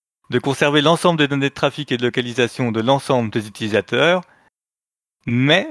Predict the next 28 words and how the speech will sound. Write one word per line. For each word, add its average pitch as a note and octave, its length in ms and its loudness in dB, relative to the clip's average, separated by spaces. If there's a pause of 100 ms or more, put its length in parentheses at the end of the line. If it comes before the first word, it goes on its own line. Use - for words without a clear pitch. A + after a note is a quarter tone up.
(120)
dans C3+ 300 2
le A#2+ 100 2
cadre G#2+ 400 0
suivant, A2 460 -4
c'est A2 220 -6
pendant D3+ 360 -2
une B2 180 -2
période A2+ 320 0
limitée, G#2+ 460 -4 (280)
en C#3 120 -2
présence D#3+ 380 2
de D3 80 -4
circonstances C#3+ 640 -2
suffisamment C3+ 480 -4
concrètes - 560 -4
permettant A#2 580 -2 (260)
de A2+ 100 -4
considérer A#2+ 500 -2
l'existence A2 540 -4
d'une G#2 120 -4
menace G2+ 320 -2
grave, C3 380 0 (800)
p-, - 80 -16 (260)
ou F#3+ 180 0
pour D3+ 300 0
la A#2+ 120 4
sécurité G#2+ 420 -2
nationale, G2+ 500 -2